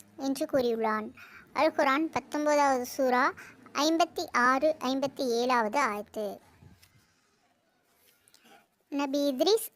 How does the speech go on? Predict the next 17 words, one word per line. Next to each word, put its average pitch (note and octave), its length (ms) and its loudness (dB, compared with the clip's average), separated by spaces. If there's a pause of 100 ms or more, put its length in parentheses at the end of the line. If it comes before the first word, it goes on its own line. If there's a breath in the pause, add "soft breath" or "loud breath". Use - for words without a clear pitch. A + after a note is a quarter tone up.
அலைஹிஸ்ஸலாம் C#4 400 2
அவர்கள் B3+ 400 0
இரண்டாவது D#4 640 4
நபியாக C4 500 0
இருந்தார்கள். A#3 640 -2 (500 loud breath)
பேனாவால் F#4 600 4
முதல் D4 300 0
முதலில் D4 360 2
எழுதியவரும் C4 720 2 (100)
எழுத D4+ 500 2
மற்ற C4 400 -4
மக்களுக்கு D4+ 500 0
கற்றுக் C4+ 400 -4
கொடுத்தவரும் C4 600 2
இத்ரீஸ் C4+ 340 2
அலைஹிஸ்ஸலாம் B3+ 440 0
அவர்கள் A#3 320 -2